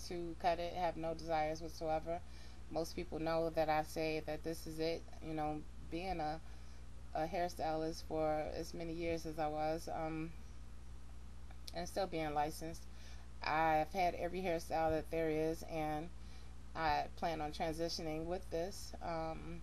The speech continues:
so unless there's, uh, some God, um,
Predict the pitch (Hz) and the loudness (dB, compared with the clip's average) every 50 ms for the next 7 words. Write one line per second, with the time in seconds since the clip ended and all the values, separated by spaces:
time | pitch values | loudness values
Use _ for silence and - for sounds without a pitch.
0 | - - - - - 175 165 160 160 160 156 147 - - - - - - - - | -8 -8 -8 -2 2 2 2 2 0 -2 -2 -4 -6 -6 -8 -10 -12 -12 -10 -10
1 | - - - - - - - - - - - - - - - 170 165 160 160 170 | -10 -10 -10 -12 -12 -12 -10 -10 -10 -10 -12 -12 -12 -2 0 2 2 2 4 6
2 | 180 180 190 - - - - - - - - - - - - - - - - - | 8 8 8 6 0 -6 -8 -10 -10 -12 -12 -12 -12 -12 -12 -12 -12 -12 -12 -12
3 | - - - - - - - - - - - - - - - - - - - - | -12 -10 -12 -10 -12 -10 -12 -12 -12 -10 -10 -10 -10 -10 -10 -10 -10 -10 -10 -8
4 | - - - - - - - 165 175 175 170 - - - - - - - 165 - | -6 -6 -6 -6 -6 0 4 6 6 6 4 0 -4 -6 -6 -6 -8 -8 -8 -10
5 | - - 185 170 165 156 151 147 143 135 139 139 135 160 165 - - - - - | -2 2 4 6 8 8 8 8 8 6 4 2 0 -2 -4 -6 -8 -8 -8 2
6 | - 180 170 170 165 156 - 170 170 175 180 180 175 175 175 175 - - - - | 4 4 4 4 2 2 4 6 6 8 8 8 8 8 6 6 4 0 -6 -8
7 | - - - - - - - - - - - - - - - - - - - - | -8 -8 -8 -8 -8 -8 -8 -8 -8 -8 -8 -8 -8 -8 -8 -8 -8 -8 -8 -8
8 | - - - - - - - - - - - - - 170 165 165 165 165 165 160 | -8 -8 -8 -8 -8 -8 -8 -8 -8 -8 -8 0 2 4 6 6 6 6 6 4
9 | 160 160 160 156 156 160 160 | 4 2 2 0 0 -2 -2